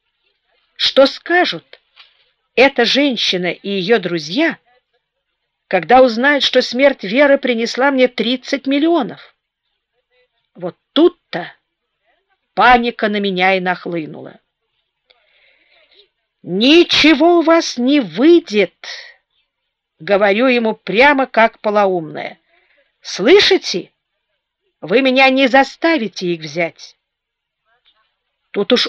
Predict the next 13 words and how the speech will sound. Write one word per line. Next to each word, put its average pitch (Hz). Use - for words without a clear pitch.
он 311
сказал, 175
что -
не 180
расслышал, 185
что, -
наверное, 214
помехи 285
на 185
линии. 175
Да 175
и 185
неудивительно. 190